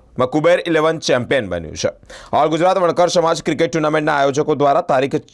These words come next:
ચોથી તારીખથી તેરમી તારીખ સુધી વડોદરાના એસ આર પી પરેડ ગ્રાઉન્ડ લાલબાગ ખાતે ઓલ ગુજરાત વણકર સમાજ ડે ક્રિકેટ ટુર્નામેન્ટનું આયોજન કરવામાં આવ્યું હતું. ગુજરાતના મોટાભાગના જિલ્લાઓમાંથી, મોટા તાલુકાઓમાંથી કુલ ચોસઠ જેટલી ટીમો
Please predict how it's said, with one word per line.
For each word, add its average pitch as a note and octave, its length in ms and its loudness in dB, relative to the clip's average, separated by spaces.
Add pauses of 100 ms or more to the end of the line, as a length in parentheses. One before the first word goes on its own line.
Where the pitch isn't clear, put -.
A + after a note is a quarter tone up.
(120)
ચોથી D3 360 2
તારીખથી F2+ 400 -2
તેરમી C3+ 300 0
તારીખ C#3+ 260 0
સુધી D3+ 200 -2
વડોદરાના C#3 520 0 (420)
એસ D#3 140 0
આર F3+ 120 2
પી F#3 140 -2
પરેડ E3 340 0
ગ્રાઉન્ડ F2+ 380 -2
લાલબાગ C3+ 320 2
ખાતે D#3+ 320 -2
ઓલ C#3+ 340 2
ગુજરાત C3+ 340 0
વણકર C#3 260 0
સમાજ C3+ 280 0 (320)
ડે D#3+ 140 0
ક્રિકેટ D#3+ 440 -4
ટુર્નામેન્ટનું C#3 600 -2 (400)
આયોજન E3 320 0
કરવામાં A2+ 240 -2
આવ્યું F2 100 -4
હતું. G#2 100 -4
ગુજરાતના C#3+ 340 0
મોટાભાગના C#3 520 0
જિલ્લાઓમાંથી, C3+ 560 0
મોટા C3+ 520 2
તાલુકાઓમાંથી B2+ 580 0
કુલ D3 140 -2
ચોસઠ C#3 420 0
જેટલી C#3+ 260 -4
ટીમો C3+ 400 0